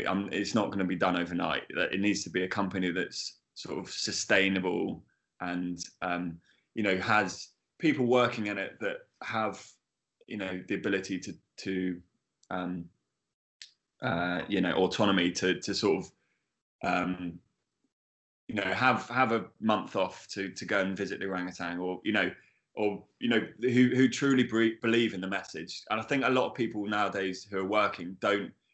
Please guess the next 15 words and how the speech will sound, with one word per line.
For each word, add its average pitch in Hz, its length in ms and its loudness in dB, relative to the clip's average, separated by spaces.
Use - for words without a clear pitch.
truly 107 300 2
believe 95 400 0
in 90 60 -4
the 92 80 -4
message 92 380 -6
of 82 60 -12
the - 60 -14
company 90 360 -4
that 62 80 -6
they're 92 100 0
working 92 340 -2
for. 92 300 -6
Um, 90 320 0
and 95 120 -4
Patagonia 98 840 -2